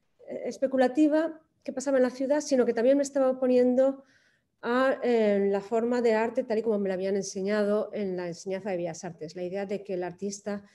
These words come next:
se dedica a producir objetos que luego viajan a la sala de exposiciones, ¿no?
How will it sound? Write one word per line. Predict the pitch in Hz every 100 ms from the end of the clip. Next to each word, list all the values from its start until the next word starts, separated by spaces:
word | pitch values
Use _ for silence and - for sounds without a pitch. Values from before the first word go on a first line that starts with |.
| _ _ _ _
se | - 208
dedica | 180 180 196 202 208 196 -
a | 196 190
producir | 185 165 165 - 208 196
objetos | 175 170 - 220 214 214 226 -
que | 196 170 165 - -
luego | 180 180 180
viajan | 170 185 180 196 190 190
a | 185 175
la | 165
sala | - 190
de | 185
exposiciones, | 170 165 170 - 180 156 156
¿no? | 190